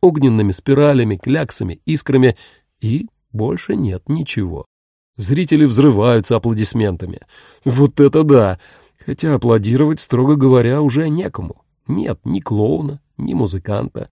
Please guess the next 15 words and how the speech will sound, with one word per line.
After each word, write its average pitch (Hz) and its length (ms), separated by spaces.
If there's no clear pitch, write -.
ни 98 240
сундука, 151 720
ни 117 240
даже 127 320
гильз, 120 400
оставшихся 113 800
от 113 140
фейерверка. 107 680
Ну 101 340
и 101 80
дела. 98 540
«В 90 300
этом 175 480
что-то - 460
есть», - 800